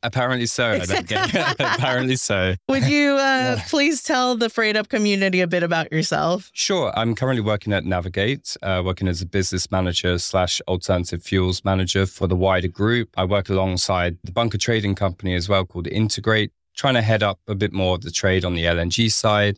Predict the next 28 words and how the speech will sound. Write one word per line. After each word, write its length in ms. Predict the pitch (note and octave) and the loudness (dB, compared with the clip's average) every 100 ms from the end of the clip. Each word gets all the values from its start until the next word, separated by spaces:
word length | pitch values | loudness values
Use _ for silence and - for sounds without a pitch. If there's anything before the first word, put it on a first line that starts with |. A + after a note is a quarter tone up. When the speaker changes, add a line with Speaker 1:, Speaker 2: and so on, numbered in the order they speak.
| - | -2
Speaker 1:
Before 340 | G2+ - A#2 | -2 0 0
that, 280 | G#2+ G#2 - | 2 2 0
my 420 | F2+ F#2 F2+ F2+ | -2 0 2 0
background 480 | E2+ G2 - F2+ F2+ | 0 -2 0 0 0
was 140 | E2+ | -4
predominantly 720 | - F#2+ F#2+ F#2 E2 F2+ F2 F2 | -6 -2 0 0 0 2 2 0
also 400 | F#2 F#2+ F#2+ F2+ | -2 -2 0 2
in 160 | F#2 | 2
the 340 | F2+ F2+ F2 - | 0 0 -2 0
L 160 | F#2 | 2
N 140 | F2+ F2 | 2 2
G 180 | F2 E2+ | 2 2
alternative 600 | E2 - F#2+ F2+ F2 F2 _ | 0 -2 -2 -2 -6 -8 _
fuel 220 | - G2+ | -2 0
space. 480 | F#2+ - G2 F#2 - - _ _ - | 0 0 2 2 0 -6 _ _ -4
I 40 | |
worked 160 | F#2+ F2 | -2 -2
for 100 | - | -2
eight 240 | F2+ F2 - | 0 0 2
years 300 | F#2 F2 - | 2 2 -2
for 500 | - F2 E2+ E2+ - | -2 -2 0 0 0
Affinity 400 | F2+ - F2+ F2 | -2 -2 -2 -2
Shipping, 600 | - A2 - G#2+ G2+ G#2 - | 0 -2 0 0 0 -4 -6
a 20 | |
shipbroking 640 | F2 - - F#2+ F#2 F#2 F2+ | -4 -4 -2 -2 -2 -2 0
company, 600 | F2+ F2+ F#2+ F#2 F2+ F2+ | 0 0 -2 0 0 0
also 260 | C3+ - G#2+ | 0 2 4
located 680 | G2+ F2+ F#2 F2+ F#2 F2 | 2 4 2 2 0 0